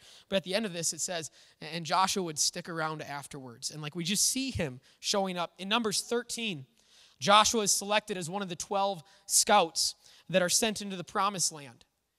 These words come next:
And him and Caleb were the ones that afterwards at the end said, "No, we should be going in. We should be going after this." And everyone else was afraid. In Numbers twenty-seven, Joshua is selected by God, uh, to lead the Israelites following Moses.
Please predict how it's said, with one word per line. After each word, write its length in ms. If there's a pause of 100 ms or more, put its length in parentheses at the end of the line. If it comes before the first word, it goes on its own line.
(400)
And 120
him 160
and 120
Caleb 480 (120)
were 160
the 80
ones 300
that 260
afterwards 520
at 100
the 120
end 140
said, 160
"No, 100
we 160
should 200
be 100
going 320
in. 160
We 80
should 120
be 60
going 300
after 320
this." 360 (1000)
And 100
everyone 240
else 160
was 100
afraid. 380 (1080)
In 80
Numbers 300
twenty-seven, 640
Joshua 460
is 80
selected 560
by 140
God, 440 (540)
uh, 140
to 140
lead 440
the 140
Israelites 680 (480)
following 540
Moses. 560